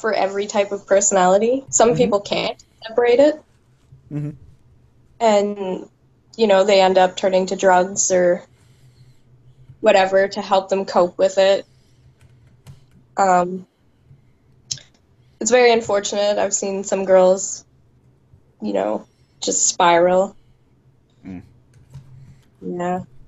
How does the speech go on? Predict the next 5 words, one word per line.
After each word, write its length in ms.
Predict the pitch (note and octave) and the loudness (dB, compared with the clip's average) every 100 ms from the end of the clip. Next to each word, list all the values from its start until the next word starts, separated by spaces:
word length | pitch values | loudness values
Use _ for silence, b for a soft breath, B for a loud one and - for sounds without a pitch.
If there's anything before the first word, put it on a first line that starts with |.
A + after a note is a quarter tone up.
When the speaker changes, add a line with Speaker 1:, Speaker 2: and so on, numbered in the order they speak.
| - | -8
Speaker 1:
Um, 380 | G3 G3 G3 F#3+ - - _ _ _ _ - - _ _ _ _ _ _ _ _ _ _ _ _ _ _ _ _ _ _ _ - _ _ _ _ - | -2 -2 -2 -8 -16 -20 _ _ _ _ -20 -20 _ _ _ _ _ _ _ _ _ _ _ _ _ _ _ _ _ _ _ -20 _ _ _ _ -8
but, 400 | - A3+ G#3+ G#3 | 0 2 2 -2
yeah, 240 | A#3 A#3 A#3 | 2 4 4
it's 180 | A#3 B3 | 0 2
not, 340 | A#3+ A#3+ - | 4 4 0